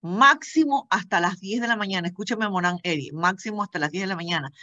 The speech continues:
Tú no me vas a venir a decir, "Tengo clase de psiquiatría", nada, porque estás en mi horario de clase. Está muy claro, ¿verdad?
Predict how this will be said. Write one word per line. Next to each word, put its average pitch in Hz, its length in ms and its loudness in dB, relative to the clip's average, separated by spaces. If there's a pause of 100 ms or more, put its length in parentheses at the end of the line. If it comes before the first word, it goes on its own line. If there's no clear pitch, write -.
(220)
Tú 269 100 -2
no 254 80 -2
me 247 120 -2
vas 214 200 4
a 247 40 -2
venir 208 200 -6
a 208 60 0
decir, 294 480 -2 (560)
"Tengo 196 260 -6
clase 190 200 -2
de 180 60 -8
psiquiatría", 254 680 -4
nada, 214 260 0
porque 175 200 -16
estás 202 200 -4 (220)
en 285 240 -2
mi 254 80 -8
horario 208 280 0
de 196 60 -8
clase. - 360 -10 (800)
Está 185 260 -6
muy 233 240 -6
claro, 175 340 0
¿verdad? 165 320 -4